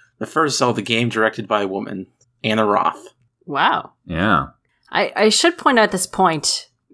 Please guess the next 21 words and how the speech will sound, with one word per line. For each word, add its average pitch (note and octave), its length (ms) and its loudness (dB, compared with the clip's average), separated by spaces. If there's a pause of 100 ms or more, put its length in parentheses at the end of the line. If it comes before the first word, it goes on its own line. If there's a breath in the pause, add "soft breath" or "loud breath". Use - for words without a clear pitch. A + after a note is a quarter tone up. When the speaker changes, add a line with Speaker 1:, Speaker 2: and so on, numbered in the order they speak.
(200)
Speaker 2:
because E3+ 280 -2
I F3 120 2
had F#3 200 2
to F3 80 -6
look E3+ 180 -2
it D#3+ 60 -2
up D3+ 180 -2
and D#3 200 -4
our D#3+ 180 -4
listeners E3 640 -4
may D#3 200 -2
be, D3+ 160 -4 (420)
our D#3+ 120 0
listeners D#3 460 -4
may D#3+ 200 -2
be D#3 40 0
wondering, D#3 640 0 (400)
nineteen D4+ 400 0
ninety-three F#3 520 0
is E3 180 -4
after E3+ 880 -4